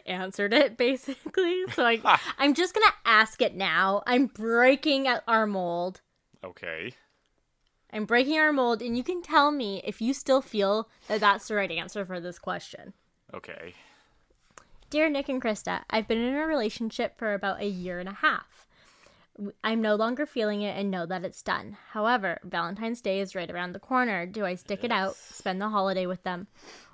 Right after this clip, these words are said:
Speaker 1: or do I call it quits beforehand to not have to spend this romantic holiday with them?"
Speaker 2: Um, <clears throat> I feel like a lot of people would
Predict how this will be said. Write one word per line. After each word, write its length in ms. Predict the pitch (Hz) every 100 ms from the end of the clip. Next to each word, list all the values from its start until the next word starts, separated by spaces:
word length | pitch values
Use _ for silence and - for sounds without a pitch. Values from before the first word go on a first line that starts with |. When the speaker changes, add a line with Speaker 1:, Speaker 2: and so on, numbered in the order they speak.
| -
Speaker 1:
or 140 | 214
do 360 | 196 190 175 175 _ _ _ -
I 60 | 202
call 220 | 196 190
it 100 | -
quits 240 | - -
beforehand 640 | - 190 175 170 170 170 - - - -
to 80 |
not 180 | 196 180
have 160 | 180 -
to 80 | 190
spend 320 | - 165 165
this 160 | 185
romantic 420 | 190 170 - 190 -
holiday 380 | 202 190 -
with 180 | 73 -
them?" 220 | - - _ _ _ - - _ _ _ _ - -
Speaker 2:
Um, 580 | 110 127 135 135 120 90 _ _ _ _ _ -
<clears throat> 680 | 165 165 143 135 104 90
I 120 | 101 104
feel 220 | 175 240
like 160 | 254
a 60 | 127
lot 380 | 101 95 117 135
of 80 | -
people 540 | 123 120 101 82 - _ _ _ _ _ _
would 480 | - 98 95 90 82